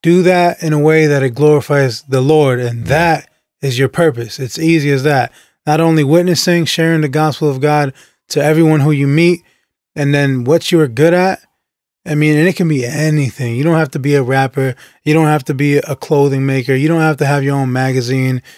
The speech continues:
Speaker 1: It can be, I mean, a janitor.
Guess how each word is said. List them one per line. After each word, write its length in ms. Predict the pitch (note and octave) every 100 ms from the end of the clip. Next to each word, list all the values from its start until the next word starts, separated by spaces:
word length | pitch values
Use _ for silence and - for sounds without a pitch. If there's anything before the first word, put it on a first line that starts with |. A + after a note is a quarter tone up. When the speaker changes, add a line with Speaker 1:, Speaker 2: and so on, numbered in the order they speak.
| _ _ -
Speaker 1:
It 100 | D#3+
can 180 | F#3 E3
be, 340 | E3 D#3+ C#3 _ _ _ _ _ _ _
I 80 | D3
mean, 460 | D3 C#3+ C3+ B2+ - -
a 160 | - D#3
janitor. 680 | A#2 B2+ D#3 E3 A2 F#2+